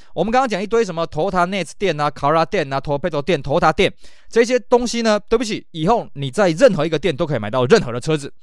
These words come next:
啊，你不再说啊，我要去买 Corolla，必须去 Corolla 店；我要买这个皇冠，我必须去 Toyota 店，没有，你去 Corolla 店也买得到皇冠啊，你去 Toyota 店也买得到 Camry 啊，也买得到这个 Corolla，都买得到。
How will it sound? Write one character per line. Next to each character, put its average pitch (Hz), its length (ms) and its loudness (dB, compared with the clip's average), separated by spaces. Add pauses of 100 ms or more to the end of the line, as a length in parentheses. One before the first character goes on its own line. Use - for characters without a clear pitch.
(200)
啊， 131 160 0
你 143 100 -2
不 185 140 4
再 226 160 4
说 220 140 2
啊， 160 280 -4
我 151 140 -4
要 208 160 2
去 233 100 -10
买 156 220 -2
Corolla， 160 400 0
必 156 140 -4
须 160 100 -8
去 139 80 -8
Corolla 135 320 -2
店； 143 220 -2 (320)
我 147 120 0
要 208 80 2
买 131 300 -2
这 143 160 -4
个 147 320 0
皇 156 260 2
冠， 190 240 4
我 107 80 -6
必 143 120 -6
须 160 120 -6
去 151 80 -6
Toyota 139 240 0
店， 123 160 -4
没 120 120 -4
有， 170 120 -4 (380)
你 139 100 -10
去 175 80 -4
Corolla 196 280 2
店 185 180 -4
也 127 100 -8
买 139 140 -6
得 113 60 -8
到 127 120 -2
皇 110 160 -8
冠 131 180 0 (280)
啊， 143 160 2
你 143 80 -8
去 226 100 -10
Toyota 180 320 0
店 165 240 0
也 127 120 -8
买 127 180 -6
得 110 60 -8
到 123 140 -4
Camry 147 420 -2
啊， 113 260 -4
也 120 120 -6
买 127 140 -8
得 104 100 -8
到 123 260 -2
这 113 120 -8
个 107 100 -6
Corolla， 147 320 2 (100)
都 165 100 -4
买 147 120 0
得 123 80 -4
到。 151 160 0